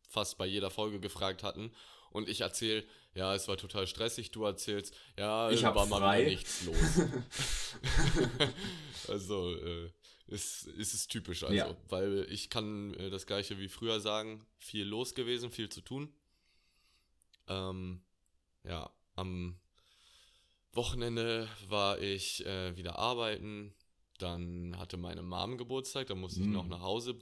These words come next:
Speaker 1: düsen mit zwei Stunden Schlaf, also acht Stunden arbeiten, dann nach Hause düsen, was auch nochmal eine Stunde Hinfahrt plus Rückfahrt ist.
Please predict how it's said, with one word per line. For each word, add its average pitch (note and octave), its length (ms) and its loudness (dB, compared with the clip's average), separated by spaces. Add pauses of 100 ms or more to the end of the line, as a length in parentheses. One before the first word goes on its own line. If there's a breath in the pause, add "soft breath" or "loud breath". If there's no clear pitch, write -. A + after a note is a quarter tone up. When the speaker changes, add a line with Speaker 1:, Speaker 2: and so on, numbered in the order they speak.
(160)
Speaker 1:
düsen C3 640 -6
mit G#2 180 -4
zwei G#2 280 2
Stunden G#2 380 -2
Schlaf, G#2 380 2
also F#2+ 240 -2
acht F2 180 -2
Stunden G2+ 280 -6
arbeiten, G#2 500 0
dann G2 140 -2
nach G2 180 -4
Hause A#2+ 280 -2
düsen, B2 300 -8
was F#2+ 140 -6
auch G2+ 120 -2
nochmal A#2+ 280 0
eine A#2 100 0
Stunde A2+ 520 -2 (300 loud breath)
Hinfahrt A#2+ 400 0
plus - 260 -6
Rückfahrt B2 440 -2
ist. C3 320 -6